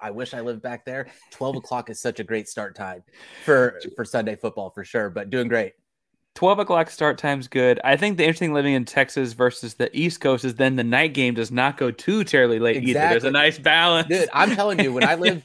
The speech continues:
Speaker 1: when I lived in Texas, that central time zone, despite it would just be N B A playoff games. Those, those still get late, you know, those, what
Speaker 2: Yeah,
Speaker 1: are we,
Speaker 2: yeah.
Speaker 1: nine thirty starts. But for football, it is, it is perfect.
Speaker 2: <laughs> Definitely.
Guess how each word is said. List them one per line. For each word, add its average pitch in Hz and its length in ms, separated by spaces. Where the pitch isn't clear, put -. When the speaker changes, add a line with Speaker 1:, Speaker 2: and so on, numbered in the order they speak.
Speaker 1:
when 139 140
I 151 120
lived 170 200
in 151 80
Texas, 143 400
that 123 200
central 143 320
time 127 340
zone, 139 400
despite 151 720
it 147 100
would 131 120
just 175 180
be 185 140
N 147 140
B 143 100
A 127 80
playoff 101 340
games. 104 200
Those, 143 420
those 151 300
still 147 180
get 123 220
late, 113 320
you 143 100
know, 120 140
those, - 480
what 117 200
Speaker 2:
Yeah, 110 120
Speaker 1:
are 101 40
we, 110 60
Speaker 2:
yeah. 107 60
Speaker 1:
nine 110 240
thirty 110 240
starts. 120 380
But 123 320
for 110 120
football, 180 600
it 139 160
is, 104 300
it 135 140
is 113 100
perfect. - 400
Speaker 2:
<laughs> - 920
Definitely. - 480